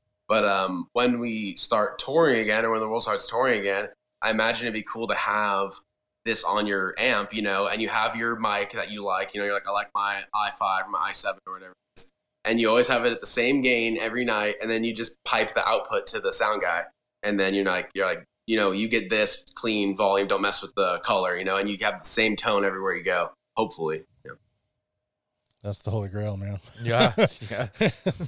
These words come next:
Speaker 2: It's, uh, like, the hardest thing to achieve too, that consistent,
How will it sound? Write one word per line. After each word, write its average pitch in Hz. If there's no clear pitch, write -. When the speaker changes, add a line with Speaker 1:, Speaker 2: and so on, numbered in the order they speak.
Speaker 2:
It's, 110
uh, 139
like, 131
the 123
hardest 123
thing 120
to 110
achieve 113
too, 104
that 98
consistent, 110